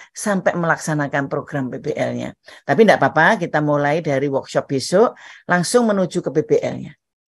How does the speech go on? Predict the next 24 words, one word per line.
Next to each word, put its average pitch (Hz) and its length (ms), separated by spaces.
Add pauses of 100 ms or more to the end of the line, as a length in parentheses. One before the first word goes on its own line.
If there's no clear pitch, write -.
(400)
Ya, 135 160
saya 160 160
kira 190 240
itu 185 240
yang 196 160
bisa 143 160
saya 151 160
sampaikan. 165 720 (240)
Semangat 151 560
kebersamaan, 156 880
sinergi 151 480
antara 143 240
prodi 147 240
satu 147 240
dengan 139 160
prodi 143 240
yang 139 80
lain. 143 240
Percaya 147 320
melaksanakan 147 480
P 143 160
B 143 160
L 135 80
itu 220 80